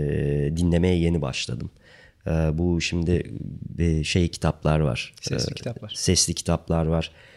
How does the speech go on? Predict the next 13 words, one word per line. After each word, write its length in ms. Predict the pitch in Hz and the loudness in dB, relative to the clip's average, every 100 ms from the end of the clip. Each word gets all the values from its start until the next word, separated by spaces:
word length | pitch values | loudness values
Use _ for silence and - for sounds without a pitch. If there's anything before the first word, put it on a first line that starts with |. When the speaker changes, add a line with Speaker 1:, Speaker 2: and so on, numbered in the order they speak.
| - _ 80 | -20 _ -2
Speaker 1:
E, 200 | 82 82 | 0 2
onları 680 | 87 90 95 98 101 117 | 2 2 4 4 4 4
yapmaya 500 | 92 95 92 - 104 | 2 0 0 0 -2
çalışıyorum. 480 | 104 104 98 101 107 - | 0 -2 -2 -4 -2 0
Onlarda 520 | 92 101 101 104 123 | 2 2 0 -2 -2
da 120 | 104 | -2
bir 40 | |
şey 180 | - 92 | -2 -2
fark 300 | 85 87 85 | -2 -4 -4
ettim. 220 | 98 - 107 | -8 -2 2
Onda 240 | 90 104 | 4 4
da 60 | 101 | 0
konsantrasyonum 1040 | 82 76 - 73 - 69 - 71 65 | -2 -2 -2 -2 -2 -4 -2 -2 -4